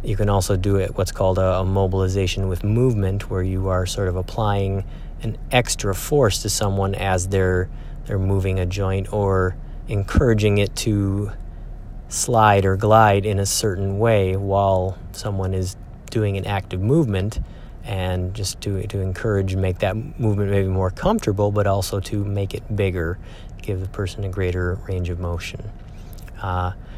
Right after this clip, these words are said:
kinda slipped ahead on this, but another category would be a joint manipulation. Um, generally speaking, this, this is a little more akin to what a, uh, a chiropractor would do. Uh, in,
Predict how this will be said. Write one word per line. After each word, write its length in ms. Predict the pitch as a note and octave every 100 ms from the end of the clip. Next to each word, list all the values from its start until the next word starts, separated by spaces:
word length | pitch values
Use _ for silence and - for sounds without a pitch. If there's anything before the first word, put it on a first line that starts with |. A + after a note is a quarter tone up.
| -
kinda 240 | - C3
slipped 280 | A2 C3+ A2
ahead 220 | A2 A#2+
on 140 | A2 G2+
this, 180 | A2 -
but 300 | - G#2+ G#2+
another 280 | G#2 G2+
category 460 | F#2+ G#2 G2 G2 G2
would 140 | G2
be 160 | G2 G#2
a 120 | G2+
joint 440 | F#2+ G2+ G#2 G#2 - - - - -
manipulation. 1040 | A2 G#2+ G#2+ G#2+ G#2 G#2+ A#2+ G2+ - E2 - - - - - -
Um, 540 | F#2 F2+ F#2 F2+ F#2+ - - -
generally 480 | - A2 G#2+ G#2 G2+
speaking, 720 | - A2 G2+ G#2 G2+ G2+ G2 - -
this, 560 | C3 A2 A#2 G#2+ - - D3+ C#3 C#3 D3 E3 G3+ D#3+
this 120 | D#3
is 80 | D3+
a 60 |
little 160 | C3+ A#2+
more 140 | A2+
akin 260 | G#2+ - A2+
to 80 | G#2
what 220 | G2+ G#2
a, 220 | G2+ G2+
uh, 420 | F#2+ F#2 F2+ - G2+
a 20 |
chiropractor 720 | - B2 G2 - F2 D#2+ F2
would 160 | F2
do. 300 | - - - - - - - - -
Uh, 280 | F#2 F#2 F#2
in, 500 | G#2 G#2 G2 G2+